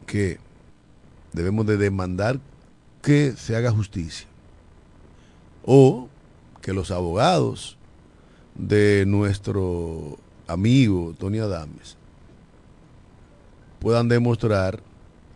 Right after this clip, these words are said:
la inocencia de él. Pero bueno, hay que ver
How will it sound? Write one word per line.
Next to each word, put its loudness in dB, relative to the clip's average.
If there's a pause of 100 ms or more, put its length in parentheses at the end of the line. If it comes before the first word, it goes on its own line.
(120)
la 0
inocencia 0 (960)
de -2
él. -8 (380)
Pero -2
bueno, 4 (960)
hay -4
que 4
ver 4